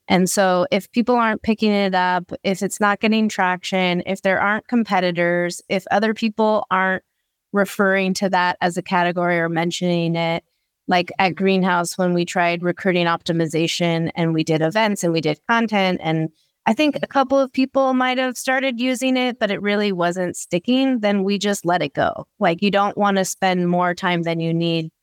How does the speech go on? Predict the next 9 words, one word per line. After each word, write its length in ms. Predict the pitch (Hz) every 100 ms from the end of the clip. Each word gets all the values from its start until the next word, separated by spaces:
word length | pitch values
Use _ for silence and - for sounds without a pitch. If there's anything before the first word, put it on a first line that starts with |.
| _
trying 480 | - 160 160 165 156
to, 140 | 180
like, 280 | 156 156 143 _ -
put 220 | 175 - _
a 160 | 165 156
square 800 | - - 160 151 151 151 151 -
in 180 | 156
a 220 | 151 147 - - _
round 560 | 190 156 151 110 113